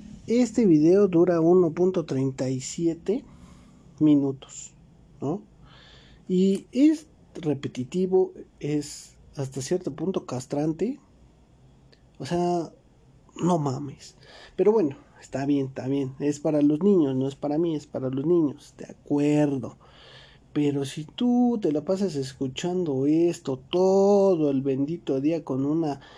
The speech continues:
bendición de tres años o de cuatro años, que lo repite y lo repite y lo repite y lo repite, creo que ya no está muy, muy, muy cómodo, ¿no? Muy, muy a gusto.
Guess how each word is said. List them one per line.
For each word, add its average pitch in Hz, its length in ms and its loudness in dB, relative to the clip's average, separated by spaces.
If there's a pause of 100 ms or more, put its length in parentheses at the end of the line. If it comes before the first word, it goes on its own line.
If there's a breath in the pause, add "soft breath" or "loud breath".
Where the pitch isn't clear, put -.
(140 loud breath)
bendición 139 800 0
de 135 140 -2
tres 143 420 -4
años 123 460 -4
o 120 100 -8
de 120 140 -8
cuatro 127 400 -8
años, 123 400 -4 (260 loud breath)
que 123 100 -10
lo 123 240 -8
repite 127 460 -6
y 127 60 -2
lo 127 160 -2
repite 127 460 -8
y - 20 -4
lo 127 180 -6
repite 123 400 -10
y 135 40 -6
lo 135 160 -6
repite, 143 480 -6
creo 143 260 -4
que 127 220 -6
ya 127 220 -6
no 127 440 -4
está 127 360 -10
muy, 156 640 2 (800 soft breath)
muy, 139 160 -4
muy 135 520 -2
cómodo, 117 440 -8
¿no? 160 200 -4
Muy, 143 400 -2 (720 loud breath)
muy 151 220 2
a 117 80 -6
gusto. - 400 -18